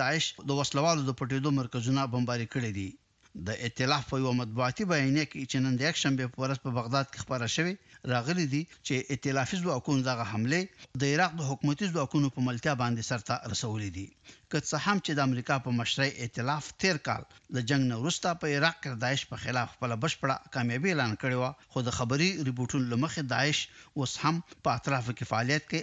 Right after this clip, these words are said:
او هره ورځ په حکومتي هدفونو باندې حملې کوي. د متحده ایالاتو جمهور رئیس ډانلډ ټرمپ د خپل انتخاباتي مبارزې په لړ کې د شنبې په ماښام د اوکلاهوما د ایالت د تولسا په ښار کې د خپلو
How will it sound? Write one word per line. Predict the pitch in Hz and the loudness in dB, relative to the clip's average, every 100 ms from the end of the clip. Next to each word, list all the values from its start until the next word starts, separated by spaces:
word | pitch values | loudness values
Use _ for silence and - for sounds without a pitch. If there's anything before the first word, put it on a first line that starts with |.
| - | -2
او | 127 - | -2 0
هره | 135 123 | 0 0
ورځ | 131 - | 0 -4
په | - | -8
حکومتي | 113 113 113 160 180 190 147 | -6 -4 -2 0 -2 -2 -2
هدفونو | 135 123 147 131 120 | 0 0 0 0 2
باندې | 117 113 98 | 0 0 0
حملې | 123 123 - | 0 0 -4
کوي. | 104 92 - _ - - _ - | -8 -10 -18 _ -20 -20 _ -6
د | 104 107 | -2 -2
متحده | 113 123 127 165 | 0 0 2 2
ایالاتو | 233 240 240 208 208 220 190 | 2 2 2 4 2 0 0
جمهور | 185 175 170 | 2 2 2
رئیس | 233 185 | 2 2
ډانلډ | 180 170 160 - | 2 4 0 0
ټرمپ | 196 214 190 | 0 0 -2
د | - | -4
خپل | 208 185 | -2 0
انتخاباتي | 165 147 135 139 135 - 240 | 0 0 -2 0 0 0 0
مبارزې | 214 165 147 139 143 | 2 2 0 0 -2
په | - 143 | 0 0
لړ | 175 | 0
کې | - 190 - 131 | -2 -4 -4 -2
د | 123 117 - | 0 0 4
شنبې | 160 160 139 127 | 4 6 2 0
په | 123 | 2
ماښام | 117 - 143 175 208 - - - - | 2 2 2 2 -2 -10 -20 -20 -6
د | 120 120 | -2 -2
اوکلاهوما | - 135 117 127 170 147 - _ - | 0 0 2 2 4 2 0 _ -2
د | 127 | 0
ایالت | 131 123 143 165 151 | 2 2 4 2 0
د | 170 151 | -2 -2
تولسا | 131 107 165 127 - - | -4 0 2 2 -2 -6
په | 131 | 0
ښار | 165 156 | 2 2
کې | 151 | 0
د | 120 - | -6 -2
خپلو | 156 143 | 0 0